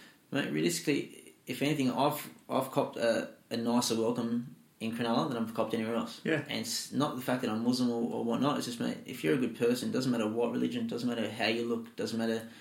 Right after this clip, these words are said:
Speaker 1: what colour you are, y-, you're accepted with open arms. And that's one thing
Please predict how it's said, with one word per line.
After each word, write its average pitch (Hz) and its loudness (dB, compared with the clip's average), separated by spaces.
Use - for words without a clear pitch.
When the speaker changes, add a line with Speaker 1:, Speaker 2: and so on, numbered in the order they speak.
Speaker 1:
what 117 0
colour 117 2
you 113 2
are, 117 0
y-, 113 -8
you're 117 0
accepted 117 0
with 107 2
open 113 0
arms. 123 0
And 127 4
that's 123 -2
one 120 0
thing 113 -2